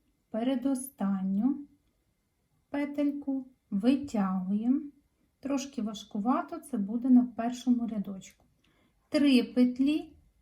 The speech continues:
і в останню, вона навіть світиться у нас, чотири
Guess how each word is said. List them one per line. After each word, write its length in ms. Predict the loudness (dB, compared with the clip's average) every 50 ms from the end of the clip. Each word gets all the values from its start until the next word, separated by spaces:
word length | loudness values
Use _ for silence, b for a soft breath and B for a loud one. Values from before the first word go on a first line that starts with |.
| _ 0
і 340 | 6 6 8 8 6 4 0 -4
в 140 | -6 -6 -2 0
останню, 960 | 2 2 2 2 -2 -8 -12 -8 _ 0 2 2 2 2 2 2 2 2 2
вона 240 | 2 0 -2 -2 -2
навіть 440 | -2 -2 -2 -2 -2 -2 -4 -6 -12
світиться 840 | -16 -12 -8 -4 0 0 0 0 -2 -4 -10 -12 -14 -10 -4 -2
у 140 | -2 0 0
нас, 280 | -2 -4 -8 -10 -12 -14 -20 -20 b b b b b b b b b b _ -18
чотири 1000 | -18 -8 -6 -4 -4 -4 -6 -4 -2 2 4 4 4 4 2 0 -2 -2 -2